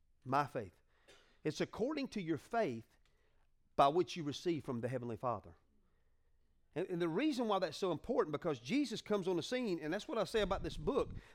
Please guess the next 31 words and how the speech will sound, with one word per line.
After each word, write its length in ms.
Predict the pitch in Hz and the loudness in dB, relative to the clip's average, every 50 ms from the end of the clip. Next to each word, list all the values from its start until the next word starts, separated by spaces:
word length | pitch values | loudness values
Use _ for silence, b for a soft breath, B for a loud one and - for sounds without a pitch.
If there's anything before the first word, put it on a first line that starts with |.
| B | B
I 100 | B 180 | B 2
wrote 260 | 220 226 240 240 202 202 | 6 6 6 6 6 2
this 120 | 190 - | -2 -2
book, 340 | 175 202 277 254 214 - - | 2 4 6 6 6 4 2
and 100 | 165 160 | 0 0
when 100 | 151 160 | 0 2
my 140 | 190 220 226 | 2 4 4
wife 320 | 214 214 214 233 247 - | 4 4 6 4 4 4
was 100 | 202 170 | 2 -2
going 220 | 156 220 226 214 - | 0 2 2 2 2
through 120 | 214 214 | 2 -2
what 120 | 196 196 - | -2 -2 -6
she's 180 | - 190 160 | -6 -6 -4
going 220 | 151 226 254 247 - | -2 0 0 0 0
through, 100 | - - | -2 -2
I 60 | - 190 | 0 0
went 160 | 196 196 - | 0 0 0
through 140 | 180 180 160 | -2 0 2
Matthew, 320 | 175 208 220 214 240 233 | 2 2 2 2 0 -2
Mark, 200 | 214 220 226 214 | -2 0 -2 -2
Luke, 140 | 226 202 - | -4 -4 -4
and 100 | 214 165 | -2 0
John, 200 | 180 170 175 175 | 0 0 0 0
and 80 | 160 | 0
the 40 | 156 | 0
whole 180 | 143 175 202 214 | 0 0 0 0
New 120 | 214 220 | 0 -2
Testament 380 | - - 208 185 - 185 185 - | -2 0 0 0 -2 -4 -6 -2
and 140 | 185 220 208 160 | -2 -2 0 0
Old 180 | 196 180 156 | 0 0 0
Testament, 380 | - 170 165 139 - 170 165 | 0 0 0 0 0 -4 -4